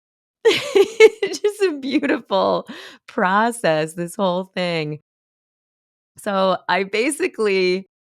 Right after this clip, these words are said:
take this directive from the mushroom ceremony, from psilocybin. I'm so grateful.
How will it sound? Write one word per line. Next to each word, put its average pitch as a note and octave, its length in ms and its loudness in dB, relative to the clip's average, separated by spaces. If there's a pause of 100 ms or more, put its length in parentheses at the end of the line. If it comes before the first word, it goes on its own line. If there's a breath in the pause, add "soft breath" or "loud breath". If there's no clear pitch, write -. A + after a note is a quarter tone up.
take A#3 520 -6
this F#3 300 -6
directive D#3 1120 -6
from F#3+ 760 -4 (640)
the F3 160 -6
mushroom D#3 500 -6
ceremony, C#3 760 -8
from D#3 320 -10
psilocybin. D3 880 -10
I'm B2+ 120 -14
so D#3+ 320 -6
grateful. C#3+ 680 -12